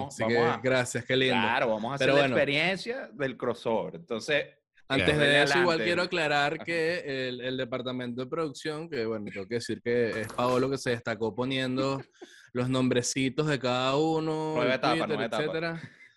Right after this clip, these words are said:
Speaker 2: Así que, coño, brutal. Y bueno, es exacto, como dice Paolo,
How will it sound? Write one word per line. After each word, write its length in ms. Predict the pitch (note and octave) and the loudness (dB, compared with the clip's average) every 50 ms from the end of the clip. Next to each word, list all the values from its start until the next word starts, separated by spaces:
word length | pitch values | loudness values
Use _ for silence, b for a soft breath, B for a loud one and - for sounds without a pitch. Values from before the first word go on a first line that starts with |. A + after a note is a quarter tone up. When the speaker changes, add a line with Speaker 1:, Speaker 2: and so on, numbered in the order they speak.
| B B | B B
Speaker 2:
Así 300 | - A#2+ - - B2 A2 | -14 -12 -6 -4 -4 0
que, 160 | A2+ B2 B2 | 0 0 2
coño, 440 | A#2 C3 B2+ A#2 A2+ G#2+ G2+ G2 - _ _ - | 2 2 2 2 2 0 -4 -6 -10 _ _ -14
brutal. 760 | G2+ G2+ G#2+ A#2+ A#2+ A#2 A2 G2+ B2 B2+ C3+ D#3 F#3+ G3+ - _ _ _ _ | -8 -2 2 4 4 4 4 4 2 2 2 2 0 -4 -8 _ _ _ _
Y 80 | - C#3 | 0 2
bueno, 260 | D3+ D3 B2+ A#2+ A2+ | 4 4 4 2 0
es 140 | A2 - - | -4 -4 -8
exacto, 380 | A#2+ - C#3+ B2+ A2+ - A#2 | -6 -4 -4 -4 -4 -4 -4
como 180 | A2+ A2+ G#2+ A2+ | -4 -4 -4 -4
dice 220 | A2 A2 - B2 | -8 -6 -6 -6
Paolo, 540 | B2 B2+ B2+ C3 C3 C#3+ D#3+ E3 - - _ | -4 -2 0 0 2 2 0 0 -2 -4 _